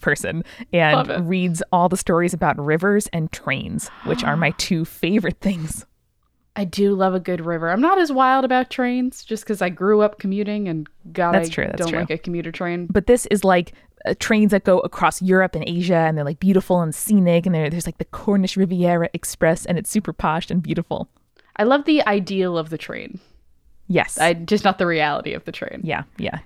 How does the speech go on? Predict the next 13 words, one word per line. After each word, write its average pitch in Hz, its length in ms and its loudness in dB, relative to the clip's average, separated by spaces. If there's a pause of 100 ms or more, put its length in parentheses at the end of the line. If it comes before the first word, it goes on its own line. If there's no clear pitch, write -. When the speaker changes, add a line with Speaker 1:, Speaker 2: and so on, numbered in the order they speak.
Speaker 1:
You 180 200 2
want, 220 200 4
you 214 120 4
want 233 160 2
a 190 80 0
leisure 165 400 0
train, - 360 -6
not 151 140 -4
a - 60 -4
work - 240 -12
train. - 340 -12
Speaker 2:
Yeah, 185 240 -4
and 185 320 0